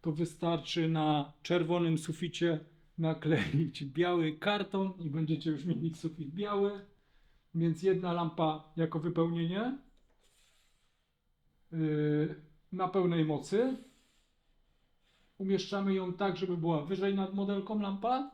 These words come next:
i żeby też miała czas i miejsce rozproszyć się. Bardzo ważne, żeby ją odsunąć trochę od modelki, żeby wypełniła nam całą przestrzeń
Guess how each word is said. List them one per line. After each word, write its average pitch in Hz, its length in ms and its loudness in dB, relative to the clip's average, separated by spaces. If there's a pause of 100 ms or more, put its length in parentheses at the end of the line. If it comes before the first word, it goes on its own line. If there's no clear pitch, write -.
(960)
i 208 100 -4
żeby 185 240 2
też 185 200 0
miała 180 300 0
czas 175 280 -2
i 175 60 -2
miejsce 160 560 -2 (240)
rozproszyć 190 680 -4
się. 196 360 -4 (220)
Bardzo 180 300 -2
ważne, 180 360 0
żeby 165 180 0
ją 160 220 0
odsunąć 202 460 -2
trochę 196 240 -2
od 185 160 0
modelki, 185 440 0
żeby 165 260 -2
wypełniła 175 680 -2
nam 175 180 -6
całą 180 300 0
przestrzeń 185 640 -4